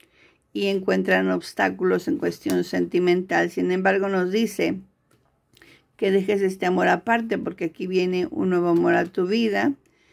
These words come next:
la construcción de una familia. Y ten-, tengas cuidado, Leo, con lo que te proponen, porque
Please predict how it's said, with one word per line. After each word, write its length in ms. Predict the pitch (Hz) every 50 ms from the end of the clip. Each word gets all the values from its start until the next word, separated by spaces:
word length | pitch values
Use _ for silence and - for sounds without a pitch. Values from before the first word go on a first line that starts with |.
| _ _ _ _ _ _ _ _ -
la 320 | - - - 202 196 190 190
construcción 680 | 190 190 190 - - - 170 - - - 185 180 180
de 100 | 175 180
una 220 | 175 175 180 170 170
familia. 720 | - 185 185 190 214 240 247 226 208 196 202 220 320 320 - - _ _ _ _ _ _ _ _ _ _ _ _ _ _ _ _ _ _ _ _ _ _ _ _ _ _ - - - - - _ _ _ _ -
Y 640 | - 233 240 254 262 269 277 277 277 - - - - _ _ _
ten-, 360 | - 233 220 226 233 226 -
tengas 360 | 226 240 220 220 226 233 226 -
cuidado, 400 | - 220 208 208 202 208 214 208
Leo, 360 | 202 214 214 214 214 202 196
con 160 | - 202 196
lo 100 | 190 185
que 120 | 190 185
te 140 | 185 190 180
proponen, 680 | 170 - 180 175 170 - 180 185 180 180 180 180 180 180
porque 480 | 190 190 190 190 196 202 202 226 226